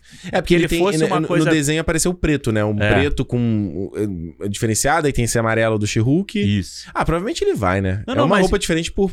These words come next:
Speaker 2: o que
Speaker 1: obra,
Speaker 2: eu
Speaker 1: né?
Speaker 2: acho, assim, diferente da Netflix, sabe? Não ser aquela coisa tática o tempo
Speaker 1: Hum.
Speaker 2: inteiro da Netflix.
Speaker 1: Ser mais uma lycra.
Speaker 2: E também não ser o,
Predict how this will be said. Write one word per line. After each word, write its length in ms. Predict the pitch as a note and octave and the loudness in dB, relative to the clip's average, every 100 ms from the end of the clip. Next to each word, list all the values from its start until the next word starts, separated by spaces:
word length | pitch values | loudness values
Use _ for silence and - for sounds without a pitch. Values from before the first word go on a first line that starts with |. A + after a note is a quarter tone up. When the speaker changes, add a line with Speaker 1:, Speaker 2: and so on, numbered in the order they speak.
| - | -2
Speaker 2:
o 100 | - | 0
que 40 | A#2+ | 2
Speaker 1:
obra, 120 | F#3 | 4
Speaker 2:
eu 40 | E3+ | 4
Speaker 1:
né? 40 | |
Speaker 2:
acho, 160 | A#2+ G3 | 2 -2
assim, 180 | G3 | -4
diferente 560 | D#3+ C#3+ D#3+ D#3 F#3+ - | -8 -6 -2 -2 -4 -6
da 200 | D3+ F#3 | -4 -2
Netflix, 420 | G#3+ - E3 D#3 | -2 -4 -4 -2
sabe? 200 | D#3 C#3+ | -2 -2
Não 140 | C3+ G3 | -4 -6
ser 180 | - | -6
aquela 220 | F3 E3+ D3+ | -4 -2 -2
coisa 400 | D#3 C#3+ C#3 A2+ - - _ _ - | 0 0 0 -2 -10 -20 _ _ -4
tática 640 | D3 - - - G#2 G#2 - - | -4 -4 -10 -10 -10 -10 -14 -8
o 80 | A2+ | -2
tempo 220 | A#2+ C#3+ | 2 4
Speaker 1:
Hum. 40 | |
Speaker 2:
inteiro 320 | D3 C#3+ C#3 A#2+ | 4 4 2 2
da 80 | |
Netflix. 540 | A#2+ A#2 - D3+ C#3+ - | -2 -4 -4 -6 -6 -8
Speaker 1:
Ser 100 | - | -4
mais 160 | G#2+ A2 | 0 2
uma 240 | A2 G#2+ | 2 2
lycra. 240 | A2 - D3 | 0 0 -2
Speaker 2:
E 40 | |
também 240 | C#3 C#3+ D3+ | 0 -2 -2
não 100 | E3+ | -4
ser 220 | - D#3 | -2 0
o, 520 | E3 E3+ D#3 C3 F#2+ | 4 4 4 2 0